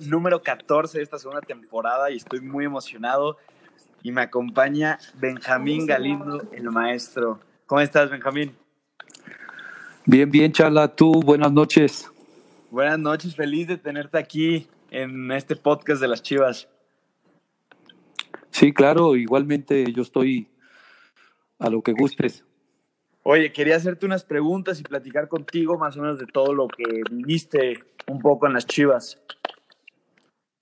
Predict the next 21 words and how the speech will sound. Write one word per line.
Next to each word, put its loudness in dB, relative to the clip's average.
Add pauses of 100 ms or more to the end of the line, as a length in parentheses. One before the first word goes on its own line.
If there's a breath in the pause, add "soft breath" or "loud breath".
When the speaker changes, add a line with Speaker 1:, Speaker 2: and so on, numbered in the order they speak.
(120)
Speaker 2:
Sí, 4
por 4
supuesto. 0 (640)
Speaker 1:
Y 6
antes 0
de 2
empezar, -4
bueno, -4
antes -10
de -6
empezar -2
con -4
las -2
preguntas, 0
quería -4
decirte, -6
¿de -4
dónde -2
nace -2 (680)
esa 2
pasión -2